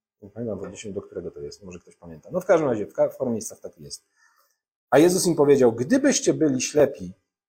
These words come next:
nie mielibyście grzechu. Czyli gdybyście naprawdę byli ślepi, to nie mielibyście grzechu polegającego na czym? Jakiego grzechu? Bo tutaj, wiecie, znowu jest kwestia, nie mielibyście grzechu.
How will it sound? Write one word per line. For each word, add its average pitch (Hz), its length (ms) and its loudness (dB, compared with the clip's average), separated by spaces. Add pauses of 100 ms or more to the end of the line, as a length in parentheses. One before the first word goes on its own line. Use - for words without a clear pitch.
(760)
nie 113 100 -2
mielibyście 156 520 -2
grzechu. 117 380 -6 (500)
Czyli 147 220 -2
gdybyście 208 520 2
naprawdę 208 680 4
byli 180 340 4
ślepi, 131 760 0 (960)
to 147 80 2
nie 160 120 4
mielibyście 180 560 2
grzechu 165 340 0
polegającego 156 640 2
na 175 180 -2
czym? - 260 -12 (720)
Jakiego 143 320 2
grzechu? 113 320 0
Bo 107 100 -4
tutaj, 135 260 -2
wiecie, 131 240 -2
znowu 117 280 -4
jest 92 140 -6
kwestia, 92 480 -10 (100)
nie 110 100 -8
mielibyście 104 420 -8
grzechu. 90 300 -16